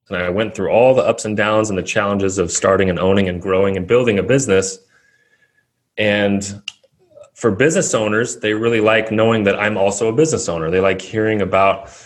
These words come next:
you know, I invest in real estate. I have a lot of rental properties. I own a business. So clients who are like me, they really value my advice 'cause I'm doing the same things I'm advising them on.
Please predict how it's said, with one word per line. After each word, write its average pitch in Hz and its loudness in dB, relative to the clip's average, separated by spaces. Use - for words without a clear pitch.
you 104 -6
know, 92 0
I 107 0
invest 113 0
in 113 0
real 113 4
estate. 80 -4
I 95 -2
have 90 0
a 90 0
lot 107 2
of 104 0
rental 104 0
properties. 101 -2
I 78 -4
own 107 -2
a 104 -2
business. 95 -2
So 95 0
clients 127 -2
who 113 0
are 95 4
like 101 0
me, 139 0
they 107 2
really 107 2
value 110 2
my 101 0
advice 98 0
'cause 98 -8
I'm 92 0
doing 104 0
the 92 -2
same 98 -4
things 98 -6
I'm 87 -4
advising 90 -4
them 107 -4
on. 135 -2